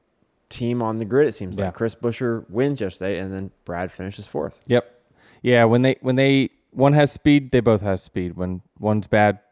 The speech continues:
Speaker 2: they're both bad. So, um, it, it just tells you that, you know, they're working closely together, probably on setups and stuff like that, and, uh, you know, they're, they're fairly close on talent. So it's, it seems like, uh, they,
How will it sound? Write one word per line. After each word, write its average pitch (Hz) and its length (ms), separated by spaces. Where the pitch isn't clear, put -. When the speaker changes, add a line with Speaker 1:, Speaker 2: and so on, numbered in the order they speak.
Speaker 2:
they're 107 100
both 92 300
bad. 78 320
So, 98 280
um, 85 340
it, - 220
it 101 380
just - 260
tells 107 240
you 107 180
that, 98 100
you 104 100
know, 98 100
they're 95 180
working 110 500
closely 127 480
together, 139 520
probably 120 320
on 117 140
setups 131 460
and 123 100
stuff 123 220
like 120 200
that, 123 340
and, 98 340
uh, 95 260
you 104 140
know, 101 80
they're, 101 280
they're 98 220
fairly 104 460
close 104 340
on 98 140
talent. 95 400
So 95 180
it's, - 220
it - 300
seems 127 300
like, 123 240
uh, 117 200
they, 110 180